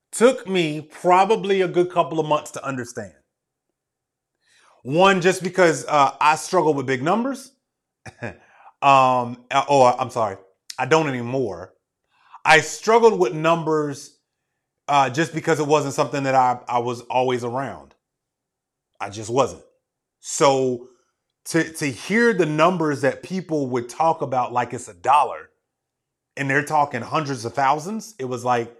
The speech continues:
I was more stuck on the number than I was on what they were having a conversation about, if that makes sense, right? So I had to, I had to understand, I had to first get over that.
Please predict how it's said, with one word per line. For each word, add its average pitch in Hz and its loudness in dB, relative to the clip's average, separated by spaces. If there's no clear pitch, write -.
I 175 6
was 214 0
more 185 0
stuck 180 -2
on 143 -2
the 123 -4
number 120 -4
than 131 -2
I 123 4
was 127 2
on 117 -4
what 120 -4
they 117 -4
were 104 -8
having 101 -8
a - -20
conversation 90 -14
about, 69 -20
if 92 -20
that 95 -14
makes 82 -20
sense, - -20
right? 92 -14
So 156 0
I 175 6
had 214 2
to, 156 -2
I 190 4
had 214 2
to 165 -4
understand, 165 -4
I 165 4
had 196 6
to 190 -4
first 208 0
get 180 4
over 139 0
that. 120 -6